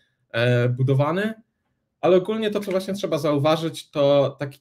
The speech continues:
trend podróży w stronę deklaratywnego U I, w czym na pewno pomogło to upowszechnienie S szóstki, która myślę, że jest takim standardem, który wszyscy gdzieś tam znamy i lubimy,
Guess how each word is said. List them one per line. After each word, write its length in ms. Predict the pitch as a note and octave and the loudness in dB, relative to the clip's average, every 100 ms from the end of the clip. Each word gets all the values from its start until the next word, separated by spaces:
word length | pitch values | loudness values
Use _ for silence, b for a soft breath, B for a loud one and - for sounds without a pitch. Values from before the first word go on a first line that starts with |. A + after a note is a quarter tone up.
| _ | _
trend 520 | C3+ D3+ D3+ D3+ C3 - | -2 2 2 0 -8 -6
podróży 400 | - C3+ C#3 D3 | -4 -2 -2 -2
w 40 | |
stronę 260 | C3 C#3+ C3+ | -4 -2 0
deklaratywnego 640 | C3 B2+ B2 B2 B2+ B2+ | 0 0 -2 -2 -2 0
U 20 | B2 | 0
I, 460 | B2 C#3 E3+ G3 b b b b _ | 0 0 0 -4 b b b b _
w 60 | - | -8
czym 180 | A3+ | -4
na 100 | A3+ | -2
pewno 240 | A#3 A3 G#3+ | -2 -4 -4
pomogło 400 | G#3 G3 F#3 F#3 | 0 0 2 2
to 160 | F#3+ | 2
upowszechnienie 640 | F3+ F3+ - E3+ F3+ E3 D3+ | 0 -2 -6 -8 -4 -2 -2
S 140 | C#3 | -2
szóstki, 420 | - E3+ - C3+ | -2 -2 0 -2
która 200 | C3 - | 0 2
myślę, 220 | C3+ C3+ C3 | 2 2 0
że 40 | |
jest 120 | C3+ | -2
takim 220 | C3+ C3+ | -2 -4
standardem, 520 | C3 C3 B2+ B2 B2+ B2 | -2 0 0 2 0 0
który 500 | B2 A#2+ A#2+ A#2+ - | -2 -2 -2 -6 -10
wszyscy 340 | - C3 - | -14 -10 -6
gdzieś 220 | B2+ C3+ C3+ | -2 -2 0
tam 240 | B2+ B2 | 0 -2
znamy 420 | A#2+ B2 C3+ C3+ | -4 0 2 2
i 100 | B2+ | 0
lubimy, 440 | A#2+ A#2+ B2+ D#3+ | -2 0 0 0